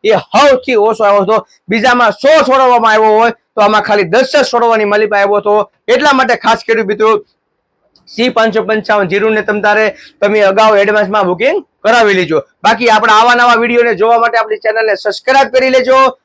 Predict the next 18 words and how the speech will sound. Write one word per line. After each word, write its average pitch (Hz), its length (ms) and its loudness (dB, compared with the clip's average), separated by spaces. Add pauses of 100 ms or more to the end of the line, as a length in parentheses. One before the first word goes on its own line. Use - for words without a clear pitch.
(120)
અને 294 220 2 (340)
જો 208 100 0
મજા 185 400 0
આવી 339 160 2
હોય 320 160 4
વીડિયોમાં 294 420 2
માહિતી 254 380 0
સારી 240 280 0
લાગી 240 200 2
હોય 277 240 4 (320)
તો 196 60 -10
તમ 226 200 -4
તારે 208 160 0
તમારા 208 320 -2
ગ્રુપમાં 220 680 -2
બધે 202 460 0
શેર 202 320 -4
કરવાની 220 540 -2